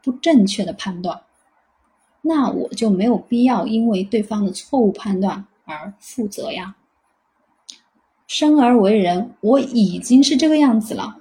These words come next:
我无能为力，所以那我就只能选择接受。愧疚感其实帮不到什么，你接受了之后，你身边的人反而会更加的接受你。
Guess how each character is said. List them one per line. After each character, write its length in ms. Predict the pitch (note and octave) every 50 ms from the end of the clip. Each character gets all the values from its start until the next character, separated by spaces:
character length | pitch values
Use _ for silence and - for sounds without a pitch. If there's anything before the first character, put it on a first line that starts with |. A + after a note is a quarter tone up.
| _ _
我 160 | G#3 G3 F3+
无 220 | E3+ E3+ F3 A3
能 240 | A#3+ A3 G3 G3 G3+
为 160 | F3+ E3 E3
力， 320 | F3 F#3 F#3 D#3 C3+ - - _ _ _
所 280 | - - - D#3+ E3+ G#3+
以 280 | G#3 F#3+ - G#3 - - _
那 180 | - G3+ F3+ D#3+
我 120 | D#3+ E3
就 120 | F#3 F3 F3+
只 180 | - - - -
能 160 | - - G3+
选 180 | - - G#3+
择 160 | - - - -
接 180 | - - -
受。 160 | - - - - _ _ _ _ _ _ _ _ _ _ _ _ _ _ _ _ _ _ _ _ _ _ _
愧 120 | D#4 C#4
疚 220 | B3 C4 A#3+ G#3
感 240 | F#3+ E3+ E3 - - - _ _ _ _ _ _
其 220 | - - F#3 F#3
实 360 | - - D#3+ D3+ D3+ F#3+ G3 _ _ _ _ _
帮 220 | - A3 A#3+ A#3+
不 220 | A3+ - - E3+ -
到 180 | F#3 E3+ F#3+
什 160 | G3 - - G#3+
么， 160 | A3 A3+ - _ _ _ _ _ _ _ _ _ _ _ _ _ _ _ _
你 180 | - G3 F#3+
接 240 | F#3+ - - C#4 C#4+
受 220 | C#4 - D#4 C#4+ A#3
了 140 | G3 E3+
之 180 | - - - B3+
后， 640 | B3 - - - - C#4+ C4+ A3 F3 E3 G3 G3+ - - _ _ _ _ _ _ _ _ _ _ _ _ _ _ _ _ _ _ _ _ _ _ _ _ _ _ _ _ _ _ _ _ _ _
你 100 | - G3
身 220 | G3 - B3+ B3
边 160 | B3 C4+ C4+ B3+
的 140 | B3+ G3+
人 200 | E3 D#3+ D#3+ E3 D#3+
反 180 | - - E3 D3+
而 320 | D3 D3 D3+ D#3+ F#3+ - _ _ _ _ _ _
会 100 | - G#3
更 220 | G3+ A#3 A3+ G#3+ G3+
加 180 | A3+ G#3+ A3
的 100 | A3 G#3
接 160 | F3+ - E3
受 200 | D#3+ - - E3
你。 180 | - - G#3